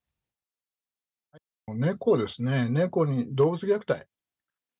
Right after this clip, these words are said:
榊原の場合も全く同じような、あの、動物虐待をいくつか繰り返してます。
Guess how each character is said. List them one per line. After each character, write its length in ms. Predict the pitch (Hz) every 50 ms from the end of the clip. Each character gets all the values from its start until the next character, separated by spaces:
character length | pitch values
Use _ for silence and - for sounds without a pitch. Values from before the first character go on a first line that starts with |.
| _ -
榊 440 | - - 165 165 185 202 196 220 220
原 260 | 214 214 202 196 180
の 160 | 160 156 147
場 200 | 143 151 151 151
合 120 | 156 156 151
も 360 | 160 156 151 143 139 139 - - -
全 120 | 156 156
く 180 | 151 160 151 151
同 200 | 156 151 151 151
じ 100 | 147 151
よ 220 | 156 151 143 123
う 40 | 113
な、 420 | 117 120 127 123 127 123 120 - -
あ 200 | - 120 117 113
の、 220 | 113 117 113 110
動 180 | 117 131 131 127
物 200 | 127 123 - 135
虐 120 | 127 131
待 300 | 131 - - 120 104 101
を 80 | 104 117
い 60 | 127
く 140 | 123 - 120
つ 100 | - -
か 160 | - 104 98 -
繰 120 | - 107
り 80 | 110 113
返 200 | - 120 113 101
し 100 | - -
て 100 | - 78
ま 120 | 80 82
す。 160 | - - -